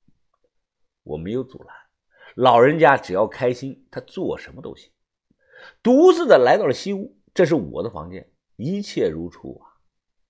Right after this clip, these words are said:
破旧的这个小桌子上是一尘不染。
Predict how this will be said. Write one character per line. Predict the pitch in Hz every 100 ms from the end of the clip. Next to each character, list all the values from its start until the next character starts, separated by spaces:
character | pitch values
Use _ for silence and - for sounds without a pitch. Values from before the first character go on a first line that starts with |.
| _ _ - -
破 | - 349 320 247
旧 | 202 233 190
的 |
这 | 185
个 | 165 151
小 | - 110 123
桌 | - 180
子 | 143
上 | 123 113
是 | 113
一 | - 165 113
尘 | 113 143
不 | 120
染。 | 82 -